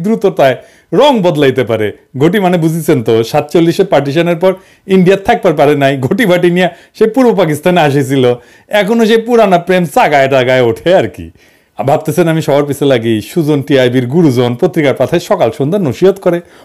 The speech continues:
ফকফকা মাল, আপাদমস্তক সফেদ। এটা আবার কি করলো? বাইরে সমস্যা তো এইখানেই, হাসিনা যে খানদানি জাউরা, এটা তো জানেন, এক জেনারেশনের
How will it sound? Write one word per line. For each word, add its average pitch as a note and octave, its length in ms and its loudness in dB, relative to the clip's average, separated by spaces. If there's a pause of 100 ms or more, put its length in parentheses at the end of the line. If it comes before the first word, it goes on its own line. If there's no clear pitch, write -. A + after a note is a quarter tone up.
(120)
ফকফকা - 480 0
মাল, C3+ 340 2
আপাদমস্তক C#3 680 -2
সফেদ। C3+ 420 0 (480)
এটা G3 160 4
আবার G3 140 2
কি G3 180 -4
করলো? A#2 340 0 (800)
বাইরে A#2+ 320 2
সমস্যা - 520 -6
তো - 120 -4
এইখানেই, A#2+ 440 -2 (760)
হাসিনা A#3+ 500 0
যে B3 180 0
খানদানি G3+ 520 -2
জাউরা, C#3 640 2 (500)
এটা D#3 160 2
তো F3+ 180 2
জানেন, G#2+ 420 -2 (360)
এক C#4 220 0
জেনারেশনের C3+ 600 -2